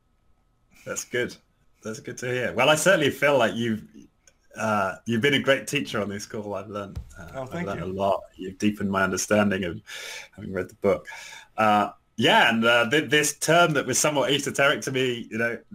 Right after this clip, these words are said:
Speaker 1: before, before reading this, this, this idea of liminality or, or, or liminal spaces is now has a much more, a much richer meaning. So, and I hope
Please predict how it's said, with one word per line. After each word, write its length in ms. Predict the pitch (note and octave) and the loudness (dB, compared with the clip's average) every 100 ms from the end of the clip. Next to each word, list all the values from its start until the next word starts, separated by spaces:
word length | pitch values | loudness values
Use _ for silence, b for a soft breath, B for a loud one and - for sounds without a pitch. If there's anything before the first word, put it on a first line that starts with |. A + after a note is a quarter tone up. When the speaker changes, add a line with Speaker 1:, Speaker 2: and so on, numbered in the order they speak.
| G#2+ F#2 | -16 -12
Speaker 1:
before, 500 | A2 C3 B2 A2+ G#2+ | -10 -4 -4 -4 -6
before 300 | G#2+ A2+ A2 | -10 -8 -4
reading 320 | A2 G#2+ G#2 | -4 -4 -6
this, 240 | G2+ - | -6 -10
this, 220 | F2 E2 - | -12 -14 -14
this 240 | F2+ F#2+ | -16 -12
idea 240 | F#2 F#2 | -10 -10
of 60 | F#2 | -10
liminality 760 | G3 G3+ C3 F#2+ G2 - - - | -8 -8 -8 -8 -10 -12 -16 -20
or, 140 | - _ - _ - | -20 _ -20 _ -20
or, 140 | E2 _ | -20 _
or 160 | E2+ - F#2+ | -20 -20 -14
liminal 420 | F#2 G2 F2+ F2+ | -10 -8 -10 -10
spaces 520 | - F2 F2+ - E2 | -8 -6 -6 -8 -10
is 140 | F2 - | -14 -14
now 160 | F#2 | -14
has 200 | F#2 E2+ | -12 -16
a 40 | E2+ | -16
much 220 | F2 - | -18 -18
more, 260 | E2 D#2+ D#2 E2+ | -14 -14 -16 -14
a 80 | |
much 240 | F#2 D#2+ G2 | -12 -10 -4
richer 300 | G2+ - F2+ | -4 -4 -6
meaning. 360 | F#2+ G2 D#2 | -6 -8 -10
So, 260 | - F2 E2 | -16 -14 -14
and 180 | F2 F2 - | -14 -14 -10
I 100 | F2+ | -8
hope 320 | G2+ - | -6 -10